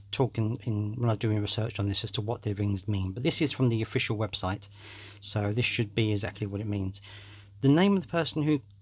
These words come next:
created the, the rings symbol is, uh, someone whose name I'm probably going to fudge.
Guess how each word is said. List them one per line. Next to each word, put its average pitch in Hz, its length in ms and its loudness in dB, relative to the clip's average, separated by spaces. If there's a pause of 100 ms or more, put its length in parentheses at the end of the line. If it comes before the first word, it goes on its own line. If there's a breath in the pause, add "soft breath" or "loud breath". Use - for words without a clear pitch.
created 160 680 2
the, 139 640 0 (440)
the 143 120 4
rings 139 640 2
symbol 131 480 2 (400 loud breath)
is, 127 380 2
uh, 123 200 2
someone 131 360 4
whose 120 200 4
name 123 240 4
I'm 117 120 2
probably 120 440 -4
going 107 260 0
to - 100 -8
fudge. - 440 -4